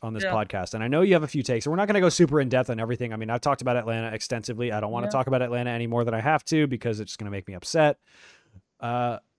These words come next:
Speaker 1: but the Cleveland Browns are nine and three. I think that's gotta be the story of
Speaker 2: Sure.
Speaker 1: the year so far, or, like, one of the stories outside of, you know,
Speaker 2: One
Speaker 1: all
Speaker 2: of
Speaker 1: the, all
Speaker 2: them.
Speaker 1: the covid
Speaker 2: Yeah,
Speaker 1: stuff.
Speaker 2: sure.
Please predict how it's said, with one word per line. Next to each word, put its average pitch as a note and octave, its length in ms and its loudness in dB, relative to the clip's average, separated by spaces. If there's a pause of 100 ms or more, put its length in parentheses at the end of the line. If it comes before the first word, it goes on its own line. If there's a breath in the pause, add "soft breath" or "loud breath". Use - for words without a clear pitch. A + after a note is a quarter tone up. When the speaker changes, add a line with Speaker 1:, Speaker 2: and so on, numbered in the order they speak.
(120)
Speaker 1:
but E3+ 120 0
the F3+ 80 2
Cleveland C#4 380 4
Browns G#3+ 240 4
are G#3+ 80 2
nine G3 200 4
and G#3 100 0
three. A3+ 220 0
I D3+ 80 -2
think B3 160 -6
that's F#3+ 180 2
gotta A3+ 200 2
be A3+ 80 -2
the G3+ 100 -2
story F3+ 300 2
of G3 40 2
Speaker 2:
Sure. F3 40 0
Speaker 1:
the D#3 80 2
year F#3+ 180 2
so D#3 220 -2
far, G#3 240 -2
or, D3+ 40 4
like, C#3+ 140 2
one B2 200 -2
of A3+ 40 -2
the F3+ 80 -2
stories A2+ 340 -4
outside A#2+ 380 -2
of, G#2+ 200 -6
you A#2 60 -12
know, G#2+ 100 -4
Speaker 2:
One A2 120 -2
Speaker 1:
all G#2+ 60 -4
Speaker 2:
of G2+ 80 -8
Speaker 1:
the, - 80 -14
all A2 80 -8
Speaker 2:
them. G2 140 -12
Speaker 1:
the - 60 -14
covid A#2 400 -2 (120)
Speaker 2:
Yeah, B3 60 -20 (220)
Speaker 1:
stuff. F2 360 -12 (120)
Speaker 2:
sure. F#3 240 -14